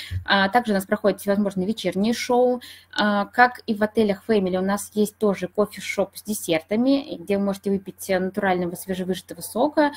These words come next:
ой, свежевыж-, свежезаваренного кофе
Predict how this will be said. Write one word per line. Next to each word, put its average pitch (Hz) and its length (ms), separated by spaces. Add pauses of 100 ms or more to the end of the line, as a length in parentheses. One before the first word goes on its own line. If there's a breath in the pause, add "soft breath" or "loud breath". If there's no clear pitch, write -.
(340 loud breath)
ой, 180 160
свежевыж-, 180 580
свежезаваренного 180 760
кофе 294 560